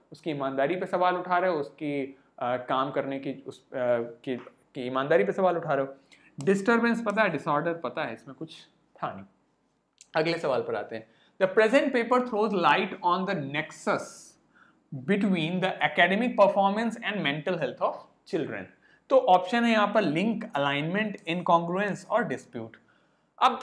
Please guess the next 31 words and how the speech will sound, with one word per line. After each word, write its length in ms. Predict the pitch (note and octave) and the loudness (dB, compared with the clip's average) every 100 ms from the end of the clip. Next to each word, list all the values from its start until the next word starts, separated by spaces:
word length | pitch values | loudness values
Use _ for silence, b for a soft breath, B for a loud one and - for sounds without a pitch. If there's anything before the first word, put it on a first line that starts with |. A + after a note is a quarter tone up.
| - | -2
एक-एक 240 | F#3+ A#3+ A#3+ | 2 2 4
करके 220 | A3+ A#3 | 2 4
ऑप्शन 260 | F#3+ - A3 | 4 2 0
रखते 300 | F#3 - G#3 | 0 0 0
जाते 280 | G3 G3 | 2 0
हैं, 140 | A#3+ B3+ | -2 -2
आंसर 260 | D3+ E3+ | -2 -2
देख 200 | E3+ F#3 | -2 -2
लेंगे। 220 | G#3+ G#3+ G3 | -2 -4 -2
The 100 | F#3+ | 0
present 340 | G3 A3+ A#3+ | 2 2 2
paper 220 | G#3 F#3 A3 | 2 2 0
throws 300 | - G3 F#3+ | 0 0 4
light 240 | D3 F3 - E3 | 6 6 2 -2
on 120 | F3+ | 0
the 100 | G3+ C#3+ C#3+ | 0 -2 0
link 180 | G#3 B3 | 0 0
between 420 | F#3+ G#3 G3 A3 G#3+ | -2 -4 -4 -6 -4
academic 340 | G3 G3 G#3+ G#3 | -2 -2 -4 -2
performance 400 | G3+ G#3 G#3+ G#3 | 0 0 -2 -4
and 120 | G#3+ | -4
mental 280 | G3+ G3+ A3 | -4 -2 -2
health। 180 | A3+ C4+ - _ _ _ _ B2+ | -2 -4 -8 _ _ _ _ -6
यस, 320 | G#2+ - - b D3+ | -6 -8 -20 b -6
लिंक 260 | F#3+ G#3+ | -2 0
हो 100 | G#3 | 0
जाएगा 280 | G3+ G#3 G#3+ | 2 4 4
यहाँ 140 | G#3 | 2
पर 120 | G#3 G3+ | 0 -2
simply 340 | G#3 G3+ C#4+ - - F#3+ | -4 -2 -4 -4 -6 0
कनेक्शन। 520 | F3 F3 - A#3+ | 0 0 -2 -2